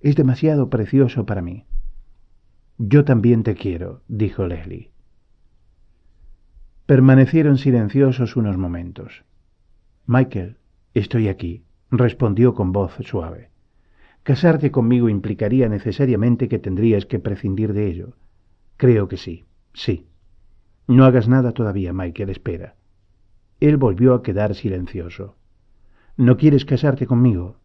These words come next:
dijo por fin. "Sí, y solo Dios sabe cuánto lo deseo. Pero tengo ciertas ideas y quiero desarrollarlas. No me hagas ninguna pregunta ni te precipites en nada. Espera simplemente.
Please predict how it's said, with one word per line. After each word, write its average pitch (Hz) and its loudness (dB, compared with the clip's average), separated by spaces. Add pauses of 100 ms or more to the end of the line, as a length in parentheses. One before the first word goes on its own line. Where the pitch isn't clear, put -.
dijo 117 0
por - -8
fin. 82 -16 (640)
"Sí, 139 2
y 127 4
solo 147 0
Dios 139 4
sabe 139 0
cuánto 123 2
lo 98 -2
deseo. 87 -10 (600)
Pero 117 0
tengo 135 6
ciertas 143 0
ideas 127 2
y 120 -4
quiero 135 2
desarrollarlas. 95 -8 (360)
No 147 4
me 160 2
hagas 139 -2
ninguna 143 0
pregunta 113 2
ni 104 -2
te 101 -4
precipites 110 -4
en 107 -2
nada. 85 -8
Espera 139 0
simplemente. 95 -4